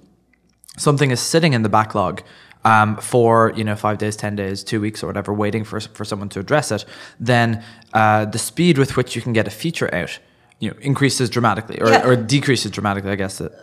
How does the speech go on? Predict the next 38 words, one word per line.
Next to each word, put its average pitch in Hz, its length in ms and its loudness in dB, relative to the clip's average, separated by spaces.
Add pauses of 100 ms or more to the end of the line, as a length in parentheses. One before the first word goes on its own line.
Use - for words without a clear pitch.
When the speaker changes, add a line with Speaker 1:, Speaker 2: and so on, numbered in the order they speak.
(280)
Speaker 2:
well, 269 160 4
that's 254 180 4
the 247 80 6
whole 226 140 10
idea 202 240 8
behind 175 420 8
the, 151 240 4
the, 147 200 6
the, 143 160 0
the 143 120 0
Toyota 151 420 8
factory 160 360 4
line, 135 240 4
is 131 100 2
that 131 240 2
they, 135 220 4
they, 139 240 -2 (320)
the 143 180 4
just-in-time 147 760 2
delivery 160 400 4
meant 127 260 0
that, 127 380 0
Speaker 1:
Mm-hmm. 123 360 0
Speaker 2:
uh, 135 100 -2
there 147 180 2
was 143 120 4
always 147 320 8
a 143 40 2
part 139 360 0
right 147 220 2
then, 131 240 0
not 135 200 0
before 135 340 -2
or - 20 -2
not 123 180 -2
after. - 380 -4 (460)
Speaker 1:
Right, 117 260 4
okay. 101 240 -2